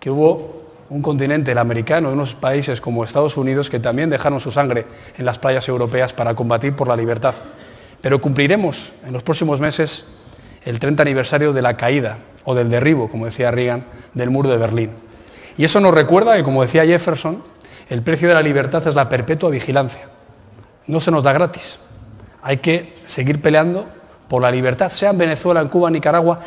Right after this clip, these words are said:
sea frente a los dos enemigos de la libertad que vuelven a emerger en Europa.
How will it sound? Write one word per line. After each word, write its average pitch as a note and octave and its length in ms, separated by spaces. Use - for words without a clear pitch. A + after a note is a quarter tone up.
sea F#3+ 480
frente D#3 360
a D#3+ 60
los C#3 120
dos D3 140
enemigos D3+ 340
de C#3+ 60
la C3+ 80
libertad C3+ 380
que - 120
vuelven D3+ 280
a C3 40
emerger B2 300
en B2 80
Europa. B2 320